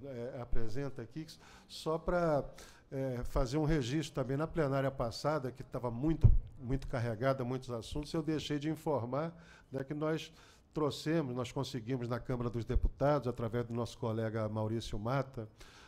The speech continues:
é, uma edição daquele livro Os Palácios de Brasília, né, que foram entregues, né, a cada presidente estadual, a cada conselheiro,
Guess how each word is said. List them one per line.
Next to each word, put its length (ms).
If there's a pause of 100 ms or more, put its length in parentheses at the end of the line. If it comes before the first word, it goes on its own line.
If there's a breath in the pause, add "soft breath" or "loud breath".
(140 loud breath)
é, 320
uma 240
edição 500
daquele 360
livro 360
Os 120
Palácios 440
de 80
Brasília, 560
né, 140
que 140
foram 320
entregues, 560
né, 240
a 40
cada 320
presidente 540
estadual, 600
a 40
cada 300
conselheiro, 720